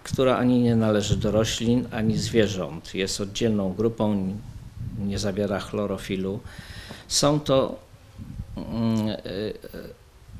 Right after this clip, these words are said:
żyjące organizmy, które, e, zawierają, e, sporo witaminy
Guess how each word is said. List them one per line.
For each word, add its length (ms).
żyjące 680
organizmy, 720
które, 480
e, 400
zawierają, 840
e, 720
sporo 580
witaminy 880